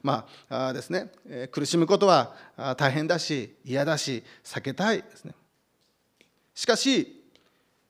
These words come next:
マルチン・ルターが言う通り、それこそ高貴な性であるとですね。ボヘンファーの言葉で言うならば、本当に高価な恵みであるですね。高価な恵み。じゃあその、まあ、恵み、め-、恵みと言うけれども、一体、じゃあその恵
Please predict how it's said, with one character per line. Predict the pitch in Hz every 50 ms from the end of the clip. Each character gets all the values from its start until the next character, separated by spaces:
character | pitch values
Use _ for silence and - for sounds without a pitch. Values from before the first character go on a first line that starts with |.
| _ _ _ _ _ _ _ _ _ _ _ _ -
マ | 175
ル | 175 180
チ | 170 208
ン・ | 196
ル | 190
タ | - 220
ー | 196
が | 196
言 | 202 214 220
う | 202
通 | 220 208 208 208
り、 | 220 180 170
そ | - - 277
れ | 370 311
こ | 294 262
そ | - 277 269 214 165 - - - -
高 | - 294 285 285 262
貴 | - 214
な | 180 170 165
性 | - - 135 - 254
で | 208 -
あ | - -
る | -
と | - - -
で | -
す | - -
ね。 | - - _ _ _ _ _ _ _ _ _ _ _ _ _ _ _ _ _ _ _ _ _ _ _ _ _ _ -
ボ | 175 180 190
ヘ | 202
ン | 196
フ | -
ァ | 208 190 196
ー | 202
の | 202 202
言 | 175 180 202
葉 | 214 202 208
で | 202 196
言 | 214 233
う |
な | 226 208
ら | 196 208
ば、 | 214 254 254 190 143 - - - - -
本 | 220 339 403 403
当 | 392 320
に | - -
高 | - - 254 254 254
価 | - 220
な | 180 165
恵 | 151 151 151 156 170
み | 175 214 226 269
で | 277 320
あ | 330 311
る | - - - -
で | - -
す | -
ね。 | - - _ _ _
高 | - 262 254 -
価 | 175
な | 160 160
恵 | 156 151 147
み。 | 135 - - - - -
じ | 175 180 330
ゃ | 339
あ | 302
そ | - 285 269
の、 | 226 - - - - -
ま | - 190 151
あ、 | - - 123
恵 | 131 139 143
み、 | 202 247 269 220
め-、 | 165 151
恵 | 165 151 147 156 170 226
み | 254 269
と | 185 320
言 | 349 208
う | 180
け | 190 175
れ | 151
ど | 135
も、 | 135
一 | - - 196
体、 | - - 330 311 190
じ | 147 - 170 220 247
ゃ |
あ | 233
そ | - 240
の | 208
恵 | 160 151 160 175 196 220